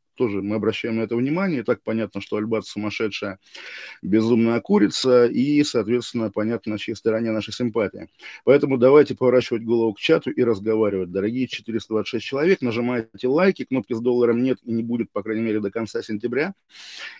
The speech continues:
И, м, поэтому, если у вас есть, э, желание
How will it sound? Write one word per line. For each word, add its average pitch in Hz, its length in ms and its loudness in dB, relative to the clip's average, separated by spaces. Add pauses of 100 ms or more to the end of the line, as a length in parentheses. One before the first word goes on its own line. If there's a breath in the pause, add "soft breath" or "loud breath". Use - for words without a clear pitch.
(120)
И, 127 600 6
м, 113 380 2
поэтому, 135 540 2
если 113 340 0
у 113 80 0
вас 113 220 0
есть, 113 460 -4
э, 104 220 -4
желание 104 640 0